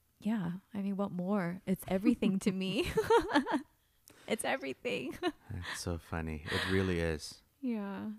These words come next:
Speaker 2: And, you know, even for me,
Speaker 1: Mm-hmm.
Speaker 2: when I look at you and I see that,
Speaker 1: Mm-hmm.
Speaker 2: I see it, but I don't get it
Speaker 1: Mm.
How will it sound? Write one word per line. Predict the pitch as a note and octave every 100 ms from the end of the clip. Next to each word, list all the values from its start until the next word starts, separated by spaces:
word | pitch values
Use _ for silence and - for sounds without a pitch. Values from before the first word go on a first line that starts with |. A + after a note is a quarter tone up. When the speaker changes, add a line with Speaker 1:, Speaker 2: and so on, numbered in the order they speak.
| - _ _ _ _ _ _ -
Speaker 2:
And, | A2 A2+
you |
know, | B2
even | G#2 G2+ F#2+
for | -
me, | F2 G#2 F2 - -
Speaker 1:
Mm-hmm. | G3 G3 F#2+
Speaker 2:
when | F#2
I | F2+ E2+
look | G2 -
at | B2
you | D#2+ D#2 D#2 F2 _ _ _ _ _ _ _ _ _
and | G2+ F2
I | E2
see | D#2 - E2+ D#2+
that, | E2+ G2+ C3+ -
Speaker 1:
Mm-hmm. | F#3 F3 E3 F3
Speaker 2:
I | G2 F2
see | - - - A#2 D#3
it, | G#2 B2+ - _ _ _ _ _ _ _
but | F#2
I | F2+ G#2+
don't | B2 G#2+ -
get | - D#2 F#2
it | E2+ - - - _ _
Speaker 1:
Mm. | A3 G#3 G3 F#3+ G#3